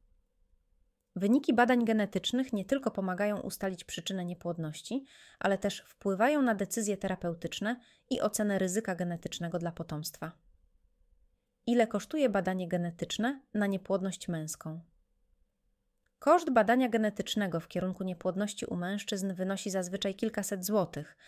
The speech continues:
a jego wysokość zależy od rodzaju i zakresu zlecanych testów.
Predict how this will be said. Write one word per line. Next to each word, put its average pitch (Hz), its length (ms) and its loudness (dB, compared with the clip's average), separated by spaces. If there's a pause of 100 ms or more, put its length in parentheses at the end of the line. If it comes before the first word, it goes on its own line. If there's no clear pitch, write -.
(320)
a - 80 0
jego 190 240 4
wysokość 226 460 2
zależy 202 380 4
od 190 140 0
rodzaju 214 460 4
i - 120 -4
zakresu 214 440 0
zlecanych 170 460 -4
testów. - 500 -8